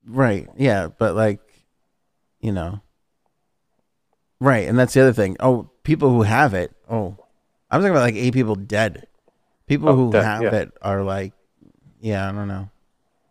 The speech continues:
Speaker 1: Higher number than that. But yeah, like you
Speaker 2: Yeah,
Speaker 1: said,
Speaker 2: I'm
Speaker 1: your
Speaker 2: in the
Speaker 1: brother and your, and your stepmom. Yeah.
Speaker 2: Yeah, they have it. They're, they're on the upswing though. They're doing okay. But yeah, but in terms of numbers of people you know who have passed away, yeah,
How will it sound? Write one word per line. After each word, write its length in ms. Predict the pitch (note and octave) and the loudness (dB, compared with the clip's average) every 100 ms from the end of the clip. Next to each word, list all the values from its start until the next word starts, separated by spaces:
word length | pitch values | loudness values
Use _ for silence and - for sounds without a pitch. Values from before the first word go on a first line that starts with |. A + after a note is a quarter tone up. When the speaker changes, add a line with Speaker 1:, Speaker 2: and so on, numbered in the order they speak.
| _ _ | _ _
Speaker 1:
Higher 280 | G2 A2+ A2 | -8 -4 -2
number 220 | G2 F#2+ | -2 -4
than 160 | F#2 F#2 | -8 -8
that. 320 | G2 F#2+ F#2+ - _ _ _ _ _ _ _ _ - | -6 -6 -8 -14 _ _ _ _ _ _ _ _ 0
But 100 | C3 | 2
yeah, 140 | D3 | 4
like 160 | A2 G#2+ | 2 2
you 60 | |
Speaker 2:
Yeah, 60 | G#2 | 0
Speaker 1:
said, 120 | D3 | 2
Speaker 2:
I'm 60 | G#2 | 2
Speaker 1:
your 80 | |
Speaker 2:
in 40 | G#2 | 2
the 40 | |
Speaker 1:
brother 260 | A2 G#2 G#2+ | 2 2 0
and 140 | A2 | 0
your, 100 | G#2+ G#2+ - | -4 -6 -4
and 160 | A2+ A2+ | -2 -2
your 220 | A2+ A2 | -2 -6
stepmom. 640 | A2 C#3 G#2+ E2+ F2 F2+ | -6 -6 -4 -6 -8 -8
Yeah. 280 | A2 G2 G2 A2 _ _ _ - _ _ _ - | -8 -8 -10 -14 _ _ _ -20 _ _ _ -8
Speaker 2:
Yeah, 220 | A2 F2 | -6 -2
they 160 | A2 | 0
have 260 | G#2 G#2+ G#2 | 4 4 4
it. 140 | F2 | 2
They're, 220 | G2 A2 A2 | 2 2 2
they're 260 | G#2 G#2 | 2 4
on 140 | G#2 G2 | 4 2
the 140 | G2 | 0
upswing 420 | G#2+ - G2+ F2+ | -2 -2 -4 -4
though. 160 | F2 F2 | -4 -6
They're 100 | F#2 | -4
doing 220 | E2 F#2+ | -2 -2
okay. 380 | F#2 - F2 E2+ _ _ - - - - | -4 -4 -4 -6 _ _ -20 -20 -16 2
But 320 | G2+ F#2+ - _ _ _ _ _ | 4 4 0 _ _ _ _ _
yeah, 220 | C3 C3+ | 2 2
but 280 | F#2+ - G#2+ | 2 -4 -8
in 40 | - | 0
terms 240 | B2+ B2 | 2 2
of 80 | A#2 | 2
numbers 340 | A2 A#2 A#2+ A2 | 2 2 2 0
of 120 | G#2+ | -2
people 220 | A#2+ A2+ | -2 -2
you 120 | G#2 | -4
know 300 | G#2 G#2 A2 | 0 2 2
who 140 | G#2 G2 | 2 -2
have 180 | F2+ | -4
passed 280 | - G2+ - | -2 -2 -2
away, 400 | F2 G2+ C3+ E3+ _ _ _ _ _ _ _ _ _ - | -4 0 0 -2 _ _ _ _ _ _ _ _ _ -6
yeah, 200 | D3 - | -4 -4